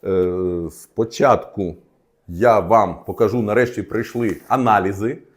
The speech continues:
з, е, найбільшої, найкращої європейської лабораторії, яка входить до групи Хамільтон.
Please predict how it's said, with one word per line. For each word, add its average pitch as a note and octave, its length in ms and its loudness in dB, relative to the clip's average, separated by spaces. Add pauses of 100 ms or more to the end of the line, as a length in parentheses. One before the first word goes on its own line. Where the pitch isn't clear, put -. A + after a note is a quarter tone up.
(120)
з, G#2+ 300 -2 (320)
е, F#2+ 400 -2
найбільшої, A#2+ 1600 -6 (600)
найкращої A#2+ 1120 -2
європейської A#2+ 640 -2
лабораторії, G#2+ 920 -2 (140)
яка A#2+ 220 -4
входить B2+ 400 -6 (300)
до A#2 260 2 (120)
групи G#2+ 540 -2 (120)
Хамільтон. A#2+ 680 0